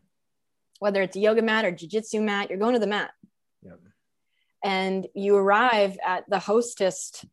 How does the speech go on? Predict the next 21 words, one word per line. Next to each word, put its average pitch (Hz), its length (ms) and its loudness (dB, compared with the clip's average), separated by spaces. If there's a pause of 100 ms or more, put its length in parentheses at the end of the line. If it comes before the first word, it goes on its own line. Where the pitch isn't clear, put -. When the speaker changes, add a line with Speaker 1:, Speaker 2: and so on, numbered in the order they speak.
(240)
Speaker 1:
table 190 580 4
waiting 190 260 0
for 196 120 -10
your 196 100 0
date. 196 140 -6
You're 226 180 0
on 349 100 0
the 359 80 2
mat. 392 380 2 (400)
Speaker 2:
Mm-hmm. - 280 -20
Speaker 1:
How 254 200 4
are 320 100 6
you 302 160 -2
holding 285 340 0
your 262 120 -2
body 240 480 -2
in 185 80 -6
a 185 60 -6
way 202 340 0
that's 196 240 -2
transmitting, 202 1040 -6